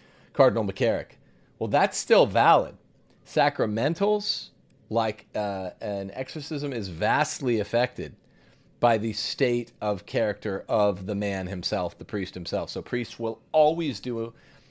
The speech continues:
a confession right before they go into an exorcism. I didn't know that until I took part in, uh, one of these this spring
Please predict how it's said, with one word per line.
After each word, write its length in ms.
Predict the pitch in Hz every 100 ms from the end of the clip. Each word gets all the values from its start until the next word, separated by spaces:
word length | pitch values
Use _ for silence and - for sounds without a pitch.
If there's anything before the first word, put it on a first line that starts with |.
| _ -
a 60 |
confession 520 | - 98 110 104 101
right 180 | 95 95
before 240 | 92 90 95
they 120 | 85
go 160 | 85
into 200 | 82 -
an 60 | 95
exorcism. 520 | 139 - - 62 76
I 80 | 120
didn't 220 | 165 160
know 220 | 180 233
that 200 | 143 113
until 380 | 127 127 127 123
I 140 | 110 110 _ _ - - - - -
took 240 | - - -
part 340 | 175 170 - -
in, 320 | 98 87 90 - -
uh, 260 | 85 78 - - - _ _ _ _ -
one 160 | 101 92
of 80 | 80
these 300 | 80 82 - -
this 420 | 82 80 - - _
spring 540 | - - 95 80 71